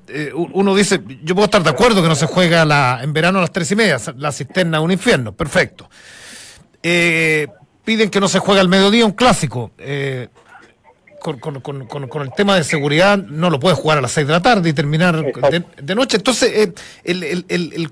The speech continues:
Speaker 1: cómo poder darle el gusto a todos los clubes, a mí me parece que es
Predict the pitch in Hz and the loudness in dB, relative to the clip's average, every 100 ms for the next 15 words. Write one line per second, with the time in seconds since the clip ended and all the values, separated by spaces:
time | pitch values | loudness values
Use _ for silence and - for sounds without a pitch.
0 | - - 285 302 277 - 190 185 196 320 | -8 -2 2 2 0 -2 -2 0 2 0
1 | 220 226 196 175 233 - 208 247 233 233 | 2 0 2 0 -2 -2 2 2 2 -2
2 | 254 208 190 285 254 247 247 202 226 - | 0 2 2 4 2 2 -2 0 0 -2
3 | - | -10